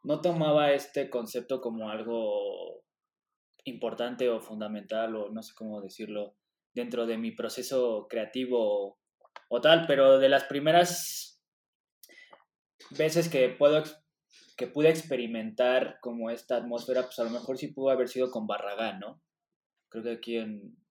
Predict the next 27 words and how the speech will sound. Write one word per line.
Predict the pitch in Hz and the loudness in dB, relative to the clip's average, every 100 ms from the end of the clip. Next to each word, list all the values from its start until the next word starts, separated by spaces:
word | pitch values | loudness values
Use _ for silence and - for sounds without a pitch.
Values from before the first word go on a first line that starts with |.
| _ | _
en | - 52 52 - _ - _ _ _ _ _ - - | -16 -16 -16 -20 _ -20 _ _ _ _ _ -20 -16
México, | 113 117 117 117 - 120 117 107 - _ _ _ _ _ _ _ _ | -10 -10 -10 -10 -2 0 2 -2 -8 _ _ _ _ _ _ _ _
creo | 123 123 | -8 -2
que | 139 | 0
ir | 139 | 2
a | 143 | 2
la | 120 - | 2 -2
casa | 123 139 | -6 -4
de | 120 | -4
Luis | 117 123 | -2 -2
Barragán | 117 110 110 113 117 | -2 -2 -2 -2 -4
y | |
sentir | 110 107 - 117 | -8 -12 -8 -4
ese, | 117 113 117 101 - | -4 -4 -8 -8 -12
cómo | - 120 120 | -10 -8 -6
te | 110 | -6
arropa | 98 - 95 - 107 104 | -4 -4 -4 -2 -4 -4
y, | 101 101 98 98 98 | -6 -10 -14 -16 -18
y | |
cómo | - 120 120 | -10 -8 -6
hay | 120 | -6
estos | 120 117 - | -8 -12 -10
cambios | 120 117 117 | -8 -6 -6
de | 113 | -8
sensaciones | 104 98 98 - 110 107 107 104 | -12 -16 -16 -10 -8 -8 -8 -12
y | 101 | -12
de, | 98 95 - | -10 -10 -12